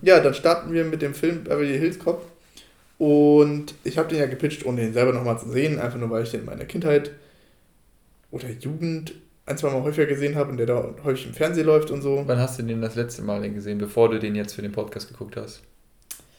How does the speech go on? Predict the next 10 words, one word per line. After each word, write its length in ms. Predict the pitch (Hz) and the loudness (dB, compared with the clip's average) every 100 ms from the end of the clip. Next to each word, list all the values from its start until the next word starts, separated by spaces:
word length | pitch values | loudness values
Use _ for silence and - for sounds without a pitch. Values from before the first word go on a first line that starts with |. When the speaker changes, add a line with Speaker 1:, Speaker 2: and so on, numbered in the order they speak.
| _ _ _ _ _ - | _ _ _ _ _ -14
Speaker 1:
Das 400 | - - 131 117 | -14 -12 -6 -2
Speaker 2:
War, 140 | 117 | 4
war 80 | 127 | 6
das 120 | 123 | 6
eine 340 | 135 117 120 | 6 6 6
überlegte 680 | 123 117 117 113 135 131 135 | 4 4 6 6 2 2 -2
Überlegung 520 | 117 113 110 127 143 | 2 2 2 2 0
im 120 | 139 117 | -2 -2
Sinne 180 | 123 | -2
von, 260 | 120 117 117 | -2 -2 -2